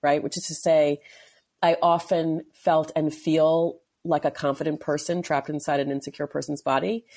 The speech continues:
But there's, like, this constant battle with what I think is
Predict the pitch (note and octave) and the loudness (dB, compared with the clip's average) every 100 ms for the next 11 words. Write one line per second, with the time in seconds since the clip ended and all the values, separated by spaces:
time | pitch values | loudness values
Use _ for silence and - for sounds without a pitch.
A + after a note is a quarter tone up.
0 | - _ _ - D3 E3 D#3 D#3 D3 D3+ | -20 _ _ -2 0 2 2 2 0 0
1 | C#3+ - D3+ D3 - D3 D3 B2+ C3+ G3+ | -4 -4 -2 -2 -2 -2 2 2 4 2
2 | B3 - _ _ _ _ D#3+ D3 C#3+ D3+ | 0 -6 _ _ _ _ -6 0 4 4
3 | D3+ E3 D3+ D#3 D#3 D3 C#3+ - | 2 0 0 -2 0 0 0 -6